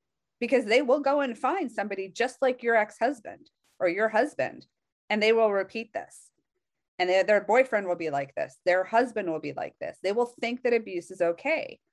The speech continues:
You have to get them out of this situation, and you have to change your thinking and change their thinking. Otherwise, the cycle continues. You know, it's a huge epidemic in our, in our country,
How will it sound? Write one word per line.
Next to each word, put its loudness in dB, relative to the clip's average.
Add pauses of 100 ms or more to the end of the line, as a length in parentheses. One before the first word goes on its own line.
(260)
You 2
have 0
to -4
get -2
them -2
out 0
of -2
this -8
situation, -6
and -6
you -4
have -2
to -6
change -6
your -2
thinking -6
and -8
change -8
their 0
thinking. -8 (760)
Otherwise, 4
the -6
cycle 0
continues. -10 (680)
You -6
know, 0
it's -4
a 2
huge -4
epidemic 0
in -6
our, -4
in -4
our -2
country, -14